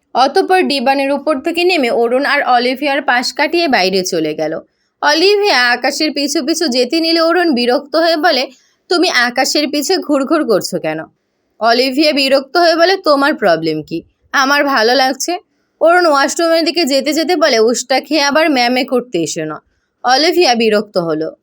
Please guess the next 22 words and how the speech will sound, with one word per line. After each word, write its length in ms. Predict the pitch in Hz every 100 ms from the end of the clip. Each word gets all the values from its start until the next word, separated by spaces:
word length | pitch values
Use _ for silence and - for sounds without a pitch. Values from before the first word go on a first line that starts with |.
| -
তবে 220 | 220 220
কিছু 320 | 220 214 302
বলল 320 | 190 165 156
না। 200 | 156 156 - _ _ -
দৌড়ে 340 | 269 302 339
বেরিয়ে 400 | 302 277 277 320
গেল 260 | 392 330 247
বাড়ি 300 | 202 160 165
থেকে। 340 | 165 156 165 - _ _ _ -
অলিভিয়া 520 | 226 247 269 262 285
বাইরে 340 | 277 247 254 269
এসে 200 | 294 330
দেখলো 340 | 277 294 349
আকাশ 360 | 320 311 320 294
রাস্তার 320 | 262 262 294
এক 260 | - 262 262 -
পাশে 340 | 339 - 247 247 _ -
বাঁ 240 | 226 240 240
পা 200 | 262 285
সামান্য 460 | 320 254 254 285
মেলে 320 | 302 190 170
রেখে 300 | 170 170 -